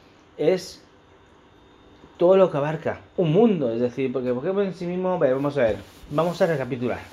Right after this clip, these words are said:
No hay nada de que hablar, tampoco tan mucho de que hablar. Todo lo que son juegos y juegos, jugado juegos de Pokémon siempre ha sido lo mismo. Es crear Pokémon, eh, y coleccionarlos y luchar contra, mm, contra los gimnasios para ganar medallas.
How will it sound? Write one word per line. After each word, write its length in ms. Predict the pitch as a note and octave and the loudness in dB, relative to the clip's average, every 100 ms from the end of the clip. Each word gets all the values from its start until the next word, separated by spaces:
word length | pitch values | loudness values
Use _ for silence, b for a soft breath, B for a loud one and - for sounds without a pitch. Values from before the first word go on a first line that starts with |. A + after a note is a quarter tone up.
| - F3+ | -18 -10
No 140 | G3 | -2
hay 80 | F#3 | 2
nada 260 | F3+ E3+ D3+ | 4 4 4
de 100 | C#3 | 2
que 60 | |
hablar, 180 | C3+ A#2+ | 0 -2
tampoco 280 | A#2 A#2+ C3 | -4 -4 -2
tan 140 | C3 | -2
mucho 220 | B2 A#2+ | -2 -2
de 80 | A#2+ | -2
que 60 | A2 | -2
hablar. 240 | G#2+ G2+ - | -4 -6 0
Todo 160 | G3+ | 4
lo 100 | G3+ | 4
que 80 | E3 | 2
son 140 | E3+ | 0
juegos 400 | C#3 D3 C#3 B2 | 0 -2 -4 -6
y 60 | C3 | -8
juegos, 300 | - B2+ B2 | -6 -4 -6
jugado 260 | B2 A#2 G#2 | -4 -4 -4
juegos 300 | - A#2+ A2 | -2 0 0
de 80 | G#2 | -2
Pokémon 360 | G2+ E3+ F3+ | 0 0 0
siempre 200 | D#3+ C#3+ | -2 -4
ha 40 | B2 | -2
sido 140 | A#2+ | -2
lo 60 | G#2 | -2
mismo. 340 | G2 F#2+ F#2+ B B B B - | -6 -8 -10 B B B B -12
Es 120 | B2 | -2
crear 240 | B2 - C#3+ | 6 6 6
Pokémon, 540 | C#3+ F#3 F#3 F3+ F#3 - - B B B _ | 4 2 2 0 -2 -6 -14 B B B _
eh, 840 | D3 C3+ C3 C3 C3 C3 C3 C3 B2+ | 0 4 4 4 2 0 -2 -4 -4
y 100 | C#3+ | -2
coleccionarlos 920 | C3+ B2 - F#3 G3+ A3 A#3 A#3 A3 - | 0 0 4 6 6 4 4 0 -2 -4
y 160 | D3+ | -2
luchar 380 | C#3 B2+ D3 C#3 | 0 0 0 2
contra, 580 | C#3+ - C3 B2+ A#2+ A#2 | 2 2 0 -2 -2 -4
mm, 320 | A2 G#2+ G#2+ - _ _ - _ _ - B2 A#2+ | -8 -10 -14 -18 _ _ -20 _ _ -20 -16 -8
contra 320 | B2 A#2+ A#2+ | -6 -2 -2
los 240 | A#2 A2+ A2 | -2 -4 -4
gimnasios 320 | B2 C#3+ D3 | -4 -4 -4
para 160 | D3 A#2 | -2 -2
ganar 200 | A2+ A2+ | -2 -6
medallas. 500 | G2 F2+ E2 - | -6 -6 -8 -12